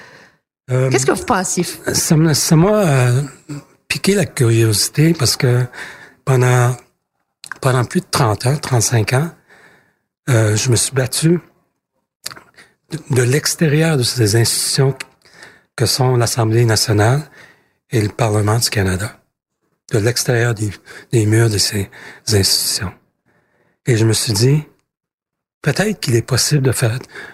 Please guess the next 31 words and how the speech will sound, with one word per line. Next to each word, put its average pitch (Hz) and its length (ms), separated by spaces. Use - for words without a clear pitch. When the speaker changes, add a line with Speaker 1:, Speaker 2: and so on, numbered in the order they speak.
Speaker 1:
de, 107 400
d'imposer 127 680
un 131 120
changement 107 520
de 113 80
l'intérieur. 135 920
Euh, 98 180
et 107 100
c'est - 220
ce - 100
que 104 260
je 117 60
me 107 80
suis - 300
dit, 160 140
et 123 40
c'est - 160
ce - 100
que 110 160
j'ai 113 160
essayé 101 260
de - 60
faire 113 220
depuis 101 380
plus - 180
de - 60
sept - 280
ans 110 40
et 101 100
demi 98 200
maintenant. 107 400